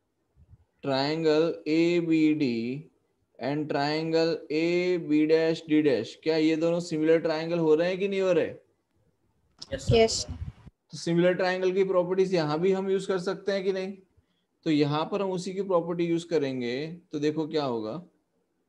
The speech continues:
Speaker 1: similar triangle की properties for the A B D। तो एबीडी,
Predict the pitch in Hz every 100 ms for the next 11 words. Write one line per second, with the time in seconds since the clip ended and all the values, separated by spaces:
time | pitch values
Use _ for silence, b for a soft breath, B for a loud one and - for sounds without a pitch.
0 | _ _ _ _ _ _ _ _ _ 147
1 | 147 151 151 143 147 147 151 139 143 151
2 | 151 143 - 139 151 147 127 101 92 120
3 | - - 156 170 170 165 165 156 131 98